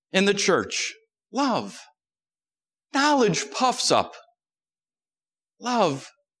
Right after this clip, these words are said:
builds up. I love Phillips' uh, paraphrase of this passage. "While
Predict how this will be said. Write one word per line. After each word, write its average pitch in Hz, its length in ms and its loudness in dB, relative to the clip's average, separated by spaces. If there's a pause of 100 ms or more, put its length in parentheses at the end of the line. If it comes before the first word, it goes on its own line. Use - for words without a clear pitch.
(280)
builds 151 460 2
up. - 200 -14 (2000)
I 170 100 2
love 196 220 4
Phillips' 143 640 0 (1000)
uh, 135 300 -2 (1120)
paraphrase 120 760 0
of 104 160 -4
this 107 180 0 (300)
passage. 98 520 -4
"While 139 400 -2